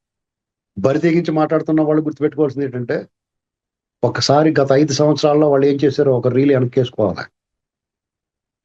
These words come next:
అప్పుడు మాట్లాడాలి. వాళ్ళు పూర్తి స్థాయిలో వాళ్ళు చేసిన అరాచకాలకి పూర్తి అర్హత కోల్పోయారు వాళ్ళు ఎవరన్నా మాట్లాడటానికి. కొడితే కొట్టించుకోవాలి, గెలితే గెలించుకోవాలి. ఇప్పుడు నోరు మూసుకుని పడి ఉండాలి.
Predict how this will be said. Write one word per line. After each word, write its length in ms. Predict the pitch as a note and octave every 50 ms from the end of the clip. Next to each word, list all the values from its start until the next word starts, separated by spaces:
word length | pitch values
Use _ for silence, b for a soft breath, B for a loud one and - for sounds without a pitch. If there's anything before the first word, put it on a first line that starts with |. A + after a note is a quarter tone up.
| _ _ _ _
అప్పుడు 240 | - B2 - D#3 C#3+
మాట్లాడాలి. 540 | C3 B2 B2 B2+ C3 A#2+ A2+ G2 E2+ - - - _ _ _ _ _ _ _ _ _ _ _ _ _ _ G2+
వాళ్ళు 220 | A#2 C#3 C#3 C#3
పూర్తి 460 | - - C3 D3+ D#3 D#3 - F3 E3+
స్థాయిలో 320 | - - D#3 D#3 D#3+ E3 E3
వాళ్ళు 160 | D#3+ D3+ C#3
చేసిన 240 | D3 D#3 C3+ C#3 D3+
అరాచకాలకి 800 | C#3+ C#3+ D#3 D#3+ D#3+ - - D#3 D3 D3 C#3 - F3 F#3+ A3 - _ _ b b b b b _ _ _ _ _ _ _ _ _ _ _ _ -
పూర్తి 360 | D3+ E3+ F3+ - _ - - _ _
అర్హత 320 | - C#3+ E3+ E3 A3 - A#3
కోల్పోయారు 460 | G3 G#3 G3+ F#3 - - D3+ C3+ A#2
వాళ్ళు 120 | G#2+ G#2+
ఎవరన్నా 180 | A2 A#2 A2+ A2+
మాట్లాడటానికి. 560 | G#2+ G2+ G2 _ - F#2 E2+ - - _ _ _ _ _ _ _ _ _ _ _ _ _ _ _ _ _ _ _ _ _ _ _ -
కొడితే 280 | C#3+ D3 D#3 - F3
కొట్టించుకోవాలి, 500 | - E3+ D#3 D#3+ D#3 - - D3+ C3+ C3
గెలితే 240 | B2 C3+ D3 D#3 F3
గెలించుకోవాలి. 540 | D#3+ D#3 D3 C#3+ C#3 C3+ - - C#3+ C#3 B2
ఇప్పుడు 200 | G#2 G#2 F#2+ - _ _ _ _ _ _ _ _ _ _ _ _ _ _ _ _ -
నోరు 280 | B2 B2+ C#3+ D#3+ E3 D3+
మూసుకుని 440 | D3+ D3+ D#3 C#3+ - - D3+ C#3+
పడి 200 | C3 - A#2+ B2
ఉండాలి. 240 | B2+ A#2 G#2 F2+ D#2